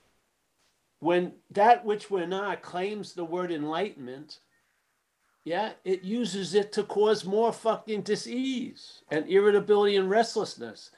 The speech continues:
and picks, and then it has the most, the greatest fucking perfection whipping stick, and then you get whipped, yes? When the whole meaning of the word on one level says it's the cessation of all suffering,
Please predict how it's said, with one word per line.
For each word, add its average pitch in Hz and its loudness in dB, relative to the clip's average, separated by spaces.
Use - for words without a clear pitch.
and 165 -6
picks, 220 4
and 170 0
then 196 0
it 190 0
has 190 4
the 196 -4
most, 180 0
the 160 -4
greatest 196 -6
fucking 180 -10
perfection 170 -4
whipping 175 4
stick, - -12
and 143 -8
then 160 -2
you 165 -2
get 165 0
whipped, - 4
yes? 127 -8
When 190 -2
the 190 0
whole 233 4
meaning 220 -8
of 165 -8
the 170 -10
word 208 -2
on 165 -10
one 190 -6
level 214 -6
says 180 -10
it's - -12
the 190 -6
cessation 208 -4
of 180 -6
all 202 0
suffering, 226 -4